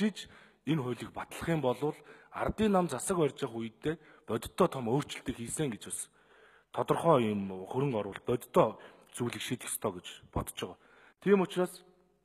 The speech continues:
шүүгч прокурорууд шиг төрийн жинхэнэ албан хаагч,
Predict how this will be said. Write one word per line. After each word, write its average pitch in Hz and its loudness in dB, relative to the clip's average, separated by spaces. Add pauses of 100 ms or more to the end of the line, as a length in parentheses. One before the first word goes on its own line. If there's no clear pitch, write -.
(640)
шүүгч - 0
прокурорууд 175 6
шиг - -6 (1120)
төрийн 202 4
жинхэнэ 185 2
албан 107 -2
хаагч, - -20